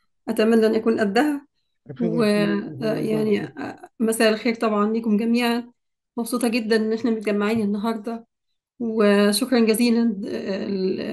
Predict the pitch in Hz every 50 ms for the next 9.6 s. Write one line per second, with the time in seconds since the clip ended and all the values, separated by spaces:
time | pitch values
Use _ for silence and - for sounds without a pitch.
0 | - - - - 220 208 202 220 233 - 196 - - - 262 - 262 202 196 220
1 | 226 247 254 254 247 240 226 220 214 208 214 220 220 202 220 220 - 254 226 220
2 | 220 226 226 226 220 214 220 - _ _ _ _ _ _ _ - - 196 202 208
3 | 202 208 220 220 226 220 226 208 202 208 202 202 202 208 208 208 208 214 214 208
4 | 202 208 208 - 220 202 220 214 - - 220 226 220 208 220 202 - - 226 208
5 | 226 214 208 - 214 208 220 233 233 233 - - _ _ _ _ _ _ _ _
6 | - - 208 196 190 185 196 - 220 196 196 185 196 208 202 190 208 226 269 277
7 | - _ _ _ _ _ _ _ _ _ _ - 233 214 214 214 208 214 220 220
8 | 220 214 - 233 214 220 226 - 254 202 208 220 - - 226 214 220 208 214 214
9 | - - - - 220 202 226 220 208 202 - -